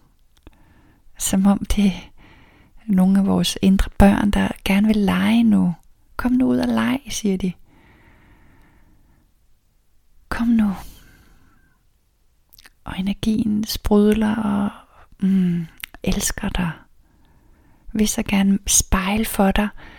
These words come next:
hvor elsket du er. Mm, spejle den kærlighed, du er.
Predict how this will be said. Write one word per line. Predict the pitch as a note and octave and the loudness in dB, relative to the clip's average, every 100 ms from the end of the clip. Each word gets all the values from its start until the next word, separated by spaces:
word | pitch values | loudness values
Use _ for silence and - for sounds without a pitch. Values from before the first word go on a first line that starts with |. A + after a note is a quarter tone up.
| - - | -20 -4
hvor | G#3 F#3+ | -2 0
elsket | G3+ G#3+ - B3 A3+ | 2 2 2 0 -2
du | - | -4
er. | - F#3+ A3+ - - - - - - _ - | -2 -2 -2 -6 -14 -20 -20 -20 -20 _ -2
Mm, | G3+ G3+ F#3+ - - - - | 2 2 0 -6 -12 -12 -4
spejle | - - G3 G3+ A3+ | -2 0 2 2 2
den | A3+ - | 0 0
kærlighed, | - - G#3+ B3+ C#4+ A3+ F#3+ | 0 2 2 2 2 2 0
du | F3+ F3+ - | 0 -2 0
er. | F3 E3+ - | -2 -4 -10